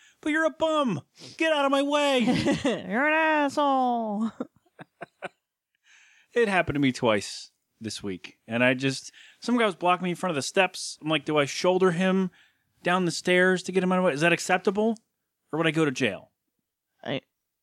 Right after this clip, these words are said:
Speaker 2: th-, those Decepticops are not gonna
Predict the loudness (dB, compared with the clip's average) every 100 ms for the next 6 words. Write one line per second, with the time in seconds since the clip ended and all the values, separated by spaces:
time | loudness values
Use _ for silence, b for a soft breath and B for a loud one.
0 | _ _ _ _ _ -12 -12 _ _ -4
1 | 2 2 0 _ _ -6 0 0 0 0
2 | -2 -2 -6 -4 -2 -4 -6 -6 -6 -8